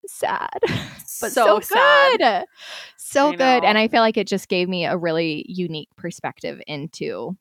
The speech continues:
Speaker 1: infertility, which I feel
Speaker 2: Oh.
Speaker 1: like we could all
Speaker 2: Yeah.
Speaker 1: just understand a little bit better. And then my will, I have a quote because I feel like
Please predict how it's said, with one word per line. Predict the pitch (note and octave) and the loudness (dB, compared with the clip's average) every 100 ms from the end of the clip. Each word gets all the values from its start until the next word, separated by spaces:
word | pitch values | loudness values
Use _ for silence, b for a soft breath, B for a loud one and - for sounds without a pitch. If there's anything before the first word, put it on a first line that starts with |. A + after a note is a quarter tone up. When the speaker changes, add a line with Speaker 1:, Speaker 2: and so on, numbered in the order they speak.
| - | -8
Speaker 1:
infertility, | F3+ F3+ E3+ E3 D#3 - F#3 _ | -6 -6 -4 -4 -4 -10 -16 _
which | D#3+ D3 - | -10 -8 -8
I | E3+ | -8
feel | E3+ - | -6 -4
Speaker 2:
Oh. | B3+ | -2
Speaker 1:
like | - - _ F3 | -4 -8 _ -14
we | E3+ | -14
could | - F3 | -10 -10
all | - E3+ E3 | -4 -2 -2
Speaker 2:
Yeah. | |
Speaker 1:
just | D3 E3 - _ - | -6 -16 -18 _ -14
understand | F3 D#3 - D3 C#3 | -12 -12 -10 -10 -8
a | |
little | C#3+ C3+ | -10 -10
bit | C3 | -6
better. | D3+ - G#2 _ - | -6 -6 -10 _ -6
And | G#3+ G#3+ | -2 0
then | G3 G3+ G#3 G#3 G#3+ - | 0 2 2 0 -2 -4
my | F#3 F3+ | -2 -2
will, | D#3+ C#4 B3+ G3 G3 | -2 2 4 4 0
I | A#3 | -6
have | B3 D#4+ F4+ | -8 -6 -4
a | F#4 | -6
quote | - F#3 D#3 - | -4 -2 -2 -4
because | G3+ - F#3 E3 E3 - | -8 -4 -4 -2 -6 -10
I | G3+ | -10
feel | B3 | -4
like | B3+ A#3+ | -2 -4